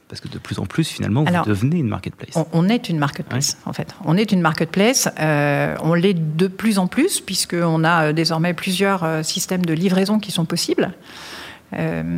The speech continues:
Speaker 2: on est passé, euh, du seul point relais à la livraison, euh, via Colissimo, il y a, il y a quelques jours. Voilà. Euh, on aura de plus en plus de modes de, de livraison possibles. Aujourd'hui, on peut se faire livrer un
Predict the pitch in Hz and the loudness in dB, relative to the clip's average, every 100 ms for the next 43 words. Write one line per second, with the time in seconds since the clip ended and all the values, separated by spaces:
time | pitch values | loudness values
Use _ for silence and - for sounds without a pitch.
0 | 170 165 - 160 165 160 165 - 196 196 | -2 -4 -6 -2 -2 0 0 0 2 2
1 | 170 160 165 190 180 190 170 175 185 190 | 2 0 0 0 0 2 2 4 4 2
2 | - 170 156 160 156 175 170 175 185 190 | 0 -2 0 0 2 2 2 2 2 0
3 | 175 151 151 160 165 160 170 156 160 185 | 2 0 0 0 0 -2 -4 -4 -2 -4
4 | - - - 165 80 78 76 - - - | -6 -12 -10 -6 -4 -4 -4 -6 -6 -8
5 | 180 185 - - 165 165 196 - - - | -8 -8 -8 -8 -6 -2 -2 -2 -8 -16
6 | - - 233 - - - - - - 170 | -14 -8 -8 -8 -14 -12 -14 -12 -4 0
7 | 165 175 175 185 156 - 220 208 233 196 | 2 4 4 2 0 0 0 2 2 0
8 | 170 175 190 160 156 151 165 160 165 160 | 2 2 2 0 0 0 2 2 2 2
9 | 165 285 320 185 196 202 190 185 180 180 | 2 2 4 4 4 2 2 -2 -2 2
10 | 180 180 180 190 190 160 165 156 | 4 4 4 4 4 2 4 2